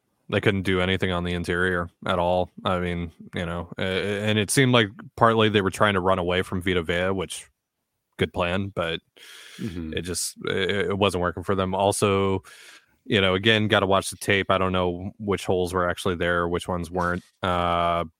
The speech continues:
Speaker 1: but this felt like another game in which Ken Walker was just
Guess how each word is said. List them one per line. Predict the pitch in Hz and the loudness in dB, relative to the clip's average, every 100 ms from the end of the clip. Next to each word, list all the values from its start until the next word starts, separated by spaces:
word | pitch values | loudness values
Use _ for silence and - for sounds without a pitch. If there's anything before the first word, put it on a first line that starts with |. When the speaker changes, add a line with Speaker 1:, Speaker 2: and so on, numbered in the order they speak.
| _ _ | _ _
Speaker 1:
but | 98 90 | -4 -2
this | 110 98 - | -2 -2 -4
felt | - 113 107 | 0 2 2
like | 101 | 0
another | 101 95 95 | 0 0 0
game | 90 98 95 95 | 0 0 0 0
in | 92 | -2
which | 90 85 - _ | -2 -4 -12 _
Ken | - 98 | -4 -2
Walker | 87 87 87 92 | 0 0 0 -2
was | 87 82 | -4 -4
just | 92 - | -6 -8